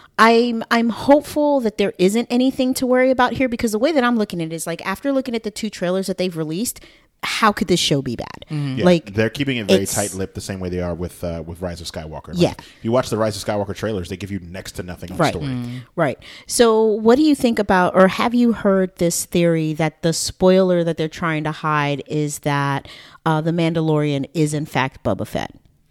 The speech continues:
Speaker 3: I doubt that. I mean, I do like the fact that it's Pedro Pascal, but from everything that I've heard and seen in the trailers,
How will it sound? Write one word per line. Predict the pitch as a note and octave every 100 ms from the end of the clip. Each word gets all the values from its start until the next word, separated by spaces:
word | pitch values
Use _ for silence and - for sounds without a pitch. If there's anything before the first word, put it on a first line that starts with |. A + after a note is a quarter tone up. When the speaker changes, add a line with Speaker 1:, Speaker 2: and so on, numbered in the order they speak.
| _ _ _ _ _ _ -
Speaker 3:
I | G#2 G2 D#2+ _ _
doubt | - - -
that. | - C#2 C#2+ _ _ -
I | A#2
mean, | A#2 G#2+ - - _
I | A2 G#2+
do | G2+ A#2
like | A2 G#2
the |
fact | G#2+ G2 F2+
that | F#2+
it's | F2+
Pedro | - G2+ F#2
Pascal, | F#2 F#2 - F2 F#2+
but | F2+ E2+
from | G2 F#2+
everything | G#2 B2 A#2
that |
I've | G2 F#2+
heard | - G#2 B2+
and | G2+ F2+
seen | - G2+
in | G2
the | F2
trailers, | G2 G#2 B2+